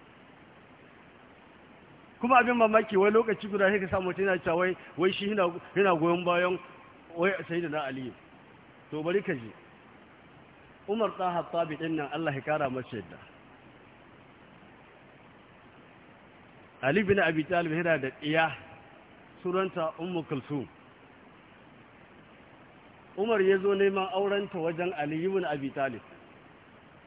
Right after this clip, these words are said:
Sai Ali yake ce masa, "Ya Halifatu Rasulullah." Ya ce, "Ya kai Amirul Mu'minin, ai yarinya ce karama." Ya ce, "Ya Ali."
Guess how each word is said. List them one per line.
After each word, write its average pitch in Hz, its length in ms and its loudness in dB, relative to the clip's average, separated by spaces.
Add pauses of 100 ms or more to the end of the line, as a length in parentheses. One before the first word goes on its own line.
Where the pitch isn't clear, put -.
(1080)
Sai 196 160 2
Ali 214 320 2
yake 208 180 0
ce 190 100 -2
masa, 139 580 0 (160)
"Ya 185 320 2
Halifatu 156 520 -6
Rasulullah." 127 640 -4 (640)
Ya 196 80 -2
ce, - 160 -4
"Ya 180 200 6
kai 185 160 -4
Amirul 160 300 -2
Mu'minin, 151 360 -2
ai 175 140 -4 (260)
yarinya 196 600 0
ce 160 100 -4
karama." 120 400 -8 (1300)
Ya 196 180 0
ce, 214 100 -6
"Ya 196 180 0
Ali." 170 280 -4